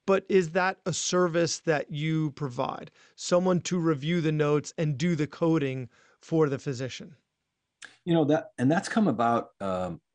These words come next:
Speaker 2: a cou-, a couple of times in the last few weeks, actually, and it just came about this week where, you know, folks are asking for, like, a hybrid, like a scribe that can also code. I, I mean, we're entertaining it, and, and like I said earlier, you know, the scribes aren't coders, but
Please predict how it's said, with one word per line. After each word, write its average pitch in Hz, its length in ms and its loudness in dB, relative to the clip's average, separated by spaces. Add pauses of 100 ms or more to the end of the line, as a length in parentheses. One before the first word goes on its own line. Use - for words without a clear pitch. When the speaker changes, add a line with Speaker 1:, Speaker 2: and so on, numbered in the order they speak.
(140)
Speaker 2:
a 113 80 -8
cou-, - 120 -6
a - 100 -8
couple 170 280 2
of 147 60 2
times 123 320 0
in 98 80 -4
the 95 60 -2
last 95 260 -2
few 92 160 -4
weeks, 98 260 0
actually, 78 680 -8
and 87 120 -10
it 87 100 -10
just - 180 -10
came 110 160 -2
about 90 260 -2
this 95 240 -4
week 85 200 -2
where, 85 440 -4
you 95 80 -10
know, 87 120 -8
folks 95 300 -4
are 82 100 -2
asking 85 280 -6
for, 90 140 -8
like, 80 140 -10
a - 60 -12
hybrid, 80 480 -10 (460)
like 90 140 -10
a 87 40 -12
scribe 95 680 0
that 87 180 -6
can 95 140 -8
also 85 380 -8
code. 80 520 -6 (420)
I, 104 160 -8
I 127 80 -2
mean, 123 200 4
we're 104 140 -2
entertaining 104 640 -4
it, 104 280 -4
and, 98 120 -8
and 107 260 -6
like 117 180 -4
I 98 60 -2
said 92 240 -6
earlier, 95 400 -2
you 85 80 -6
know, 87 120 -8
the 85 60 -10
scribes 104 460 0
aren't 107 180 -4
coders, 92 480 -4
but 95 180 -4